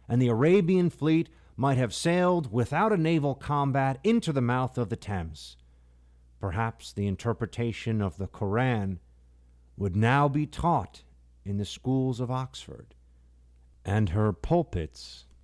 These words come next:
might demonstrate to a circumcised people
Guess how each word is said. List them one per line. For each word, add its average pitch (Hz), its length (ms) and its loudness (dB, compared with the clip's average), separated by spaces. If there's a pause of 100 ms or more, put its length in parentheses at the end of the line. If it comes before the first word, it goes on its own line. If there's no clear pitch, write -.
(420)
might 107 300 -2
demonstrate 117 680 0
to 107 140 -6
a 95 100 -4
circumcised 117 1300 -2 (420)
people 87 480 -4